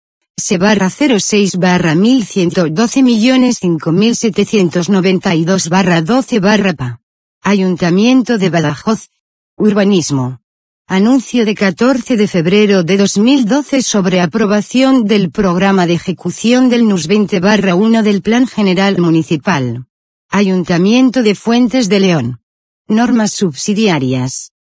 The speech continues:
Edicto de veintitrés de febrero de dos mil doce sobre aprobación inicial de modificaciones puntuales de las normas subsidiarias.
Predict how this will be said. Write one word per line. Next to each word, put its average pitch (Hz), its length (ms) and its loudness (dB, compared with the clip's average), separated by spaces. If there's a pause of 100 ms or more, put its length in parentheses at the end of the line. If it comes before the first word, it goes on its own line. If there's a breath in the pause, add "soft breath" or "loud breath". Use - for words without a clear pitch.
(320)
Edicto 247 560 0
de 220 120 2
veintitrés 208 680 0
de 208 220 -2
febrero 196 580 0
de 185 140 0
dos 196 220 0
mil 254 260 2
doce 262 380 -2
sobre 185 360 0
aprobación 180 720 0
inicial 196 600 2
de 156 100 -2
modificaciones 165 1080 -2
puntuales 175 720 0
de 190 100 0
las 175 220 -2
normas 226 400 0
subsidiarias. 143 1200 -2